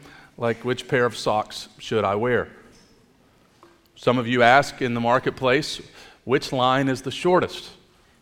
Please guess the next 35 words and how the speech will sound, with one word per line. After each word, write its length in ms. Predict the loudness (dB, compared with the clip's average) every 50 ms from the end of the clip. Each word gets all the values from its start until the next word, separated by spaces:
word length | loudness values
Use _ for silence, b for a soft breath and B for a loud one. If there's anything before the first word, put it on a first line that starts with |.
| _ _ -16
And 120 | -12 -10 -8
you've 280 | -8 -8 -10 -14 -10
mastered 540 | -4 0 2 2 2 0 -2 -4 -6 -4 -2
that 180 | -2 -2 -2 -2
art. 320 | -6 -6 -8 -8 -12 -18 -20 B B B B B B B B B B B B B B B B B -8
In 140 | -4 -2 2
the 100 | 4 6
airport, 380 | 6 6 6 6 6 6 8 8
I 140 | 8 8
ask, 420 | 10 8 8 6 4 2 -2 0 2
uh, 160 | 2 4 4
"What's 200 | 4 2 2 0
the 100 | -2 -4
quickest 440 | -2 2 2 2 4 2 -2 -4 -2
way 380 | -2 0 2 2 2 0 0
that 160 | -2 0 2 4
I 100 | 4 4
can 220 | 2 -2 -2 0
walk 240 | 2 2 2 2 0
through 260 | -2 -2 0 0 0
this 180 | -2 -4 -6 -4
terminal?" 480 | -4 -2 -2 -2 -4 -6 -10 -12 -14 -16 _ _ b b b b b b b b b b b _ _ _ -12
And 160 | -8 -6 -4
I 80 | -4 -4
think 220 | -2 -4 -4 -4
if 80 | -4 -2
there 140 | -2 0
was 180 | 0 0 0 0
an 140 | -2 -2 -2
over 280 | 0 0 0 0 -2
forty 360 | -4 -4 -2 0 0 0 0 0
league 360 | 0 0 0 0 -2 -4 -6
in 120 | -8 -8
airport 480 | -4 -2 -2 -2 -2 -2 -2 -2 -2 -2
walking, 500 | -2 0 0 0 -2 -4 -6 -6 -8